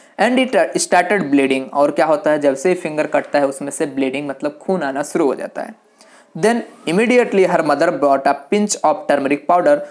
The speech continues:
तो उन्होंने क्या किया, तुरंत उसकी जो मम्मी थी उन्होंने turmeric powder लाया और उसके हाथ पे रखा जहाँ पे कटा हुआ था। Applied it over the wound and pressed it hard, तो इसके apply किया मतलब उसके ऊपर लगाया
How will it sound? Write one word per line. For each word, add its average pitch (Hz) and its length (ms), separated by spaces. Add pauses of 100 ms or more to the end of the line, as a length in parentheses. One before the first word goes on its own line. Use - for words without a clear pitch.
(140)
तो 165 80
उन्होंने 190 300
क्या 185 160
किया, 170 240
तुरंत 170 340
उसकी 160 260
जो 160 140
मम्मी 143 560
थी 151 200
उन्होंने 143 340
turmeric 143 540
powder 139 260
लाया 147 420 (280)
और 143 120
उसके - 240
हाथ 139 180
पे 160 200
रखा 160 260
जहाँ 156 220
पे 160 100
कटा 151 240
हुआ 151 180
था। 156 320 (240)
Applied 190 480
it 196 100 (400)
over 151 240
the 139 200 (320)
wound 156 320 (300)
and 156 120 (140)
pressed 170 420
it 147 200 (180)
hard, 131 360
तो 143 160
इसके 139 300
apply 147 340
किया 170 200
मतलब 143 260
उसके 139 220
ऊपर 139 180
लगाया 143 480